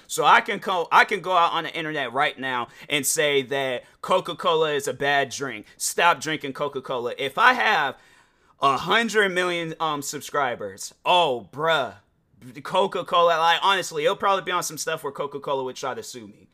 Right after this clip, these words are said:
And so that's what I'm saying. It's like, when you got somebody, then somebody with that, and that's something that I've said about Trump. It's like, if it wasn't for the media attention that he was gaining, this man would not be in office.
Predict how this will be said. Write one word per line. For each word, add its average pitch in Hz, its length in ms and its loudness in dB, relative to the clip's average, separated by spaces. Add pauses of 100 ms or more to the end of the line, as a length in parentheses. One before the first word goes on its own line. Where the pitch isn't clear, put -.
(360)
And 156 180 -2
so 165 160 0
that's 175 260 4
what 175 60 2
I'm 160 140 2
saying. 156 300 -2
It's 156 140 -6
like, 160 200 0
when 135 140 -8
you 214 100 -6
got 196 240 2
somebody, 156 480 -2
then 185 240 -6
somebody 208 400 2
with 160 160 -2
that, 175 200 0
and 165 80 -8
that's 208 200 2
something 196 180 -4
that 170 80 2
I've 156 120 0
said 156 140 -4
about 135 220 -4
Trump. 135 240 -8
It's 139 140 -6
like, 139 260 -2
if 151 160 -6
it 214 240 -2
wasn't 156 540 -2
for 156 200 -2
the 139 80 -2
media 135 440 -4
attention 135 420 -10
that 120 140 -8
he 131 80 -12
was 120 180 -14
gaining, 120 380 -14
this 147 180 -6
man 139 160 -8
would 123 100 -8
not 107 220 -8
be 110 100 -16
in 98 120 -16
office. 92 400 -18